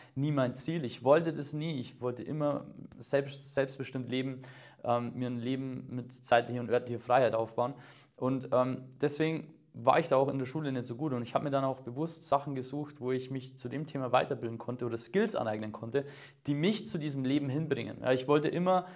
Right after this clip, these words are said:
ein Leben haben, wo ich, ähm, meine Arbeit an mein Leben anpassen kann und nicht andersherum. Und ich habe dann relativ früh auch angefangen, ähm, Kurse zu kaufen, Online-Kurse, äh, wo ich mich weiterbilden konnte zum Thema Online-Marketing,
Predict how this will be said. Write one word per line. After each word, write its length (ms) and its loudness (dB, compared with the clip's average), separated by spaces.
ein 60 -2
Leben 300 2
haben, 260 4
wo 100 2
ich, 300 -2
ähm, 240 -4
meine 280 4
Arbeit 320 10
an 80 4
mein 160 0
Leben 220 0
anpassen 460 -4
kann 160 -6
und 100 -6
nicht 260 -8
andersherum. 600 -2
Und 380 4
ich 100 2
habe 100 10
dann 140 6
relativ 340 8
früh 220 2
auch 220 6
angefangen, 600 2
ähm, 460 -2
Kurse 380 2
zu 100 -10
kaufen, 640 4
Online-Kurse, 800 0
äh, 280 -2
wo 100 -4
ich 100 -6
mich 200 -8
weiterbilden 460 2
konnte 260 -4
zum 180 -10
Thema 300 -6
Online-Marketing, 880 -2